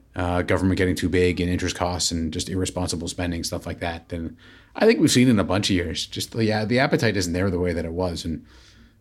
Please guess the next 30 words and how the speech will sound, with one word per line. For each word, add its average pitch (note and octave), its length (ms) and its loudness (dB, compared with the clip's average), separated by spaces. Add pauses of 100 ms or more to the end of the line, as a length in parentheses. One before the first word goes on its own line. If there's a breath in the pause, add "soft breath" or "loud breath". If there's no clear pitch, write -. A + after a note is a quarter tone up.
I G2 120 -4
think F3+ 160 2
that's - 140 4
just - 160 0
a - 40 0
function C#3 280 2
of E2+ 80 -2
rates. A#2 460 0
So F#2 160 0
at E2 80 -4
some A3 260 8
point, A2 320 4
that C#3+ 220 4
trickles B2+ 260 2
down A2+ 300 2
from G2+ 160 0
the G2 60 2
policy A#2 380 2
nerds G2+ 480 0
like F#2+ 200 -6
me, A#2 260 2 (600 loud breath)
the A2+ 60 2
guy A2 220 4
on G2 80 2
the F#2+ 60 2
street G#2 300 2
that's D#2+ 200 -6
like, E2+ 220 -6
"What's G#3 140 0
happening? - 360 -2